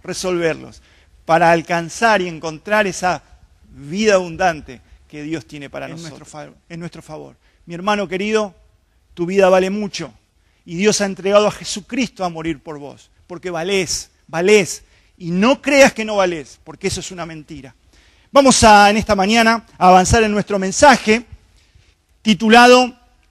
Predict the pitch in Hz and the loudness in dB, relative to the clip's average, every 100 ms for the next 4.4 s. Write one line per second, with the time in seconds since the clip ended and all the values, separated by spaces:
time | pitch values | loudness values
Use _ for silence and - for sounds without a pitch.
0 | _ 160 160 269 277 262 254 240 233 - | _ -20 2 4 6 6 6 4 0 -6
1 | 175 190 190 262 262 269 - 202 196 220 | -4 -4 4 6 6 4 -2 2 4 6
2 | 269 269 - - 214 226 247 277 233 185 | 6 6 0 -8 -2 2 2 4 4 4
3 | 120 - _ _ _ _ 180 208 - 269 | 2 -10 _ _ _ _ -8 -8 0 2
4 | 254 247 - | 4 2 -2